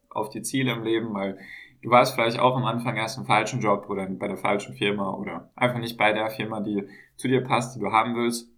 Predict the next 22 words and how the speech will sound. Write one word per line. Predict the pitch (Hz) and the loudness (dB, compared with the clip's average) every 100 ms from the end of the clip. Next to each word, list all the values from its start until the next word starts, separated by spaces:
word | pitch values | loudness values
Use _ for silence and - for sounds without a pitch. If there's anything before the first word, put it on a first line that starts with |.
| - | -10
Und | 104 | -4
dann | 107 120 120 - | -2 -2 -4 -4
hast | 120 - | -4 -2
du | |
ja | 107 | 2
daraus | 104 107 110 | 2 2 2
auch | - 120 117 | 4 4 4
etwas | - - 101 | -6 -6 -6
für | - | -4
dich | 95 110 | -6 -6
mitgenommen, | 101 92 90 87 | -10 -8 -6 0
weil | 107 | 2
du | 107 104 - - _ - | 2 0 -2 -20 _ -10
dir | 110 | -6
in | |
Zukunft | 104 120 107 - | -4 -2 -2 -4
vielleicht | 104 101 | -6 -4
denkst, | 104 104 | -6 -6
"Okay, | 101 113 107 - - _ _ _ | -2 -2 -4 -14 -20 _ _ _
ich | - - | -12 -2
werde | 117 120 | 2 4
erst | 120 123 - - - | 6 6 4 -4 -12